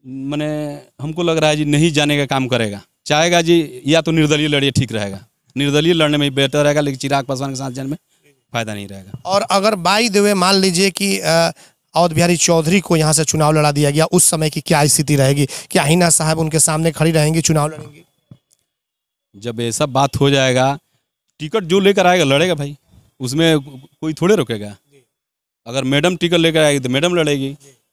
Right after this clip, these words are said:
Speaker 1: हमारे, हम लोग गार्जियन मान लीजिए अवध बिहारी चौधरी जी हैं,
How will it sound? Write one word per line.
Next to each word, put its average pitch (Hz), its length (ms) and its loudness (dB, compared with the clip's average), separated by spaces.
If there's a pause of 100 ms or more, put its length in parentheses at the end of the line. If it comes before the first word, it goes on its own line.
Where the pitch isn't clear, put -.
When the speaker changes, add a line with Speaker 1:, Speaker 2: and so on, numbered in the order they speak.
(260)
Speaker 1:
हमारे, 135 400 -10
हम 131 180 -6
लोग 143 160 -2
गार्जियन 139 380 0
मान 170 180 2
लीजिए 160 200 4
अवध 147 160 2
बिहारी 143 180 0
चौधरी 139 320 2
जी 131 140 -2
हैं, 120 200 -4